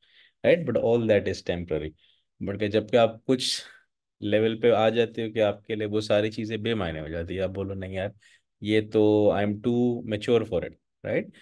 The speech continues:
अच्छे कपड़े, अच्छी ज्वेलरी, अच्छी गाड़ी, मैंने या तो सब देख लिया अपनी जिंदगी में,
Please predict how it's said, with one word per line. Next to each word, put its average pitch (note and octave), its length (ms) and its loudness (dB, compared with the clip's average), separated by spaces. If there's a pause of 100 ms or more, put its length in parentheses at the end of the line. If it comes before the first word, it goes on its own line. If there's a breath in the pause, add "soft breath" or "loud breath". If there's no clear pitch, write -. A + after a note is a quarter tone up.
(240 soft breath)
अच्छे - 240 0
कपड़े, G2+ 440 4
अच्छी F#2+ 300 -2
ज्वेलरी, F#2+ 400 -2
अच्छी F#2+ 280 -6
गाड़ी, G2 800 -2 (220)
मैंने F#2+ 240 -6
या G2 100 2
तो G2 120 -6
सब G2 280 2
देख G#2+ 280 0
लिया A#2+ 160 2
अपनी A#2 200 -4
जिंदगी A2 440 -2
में, A#2 280 -2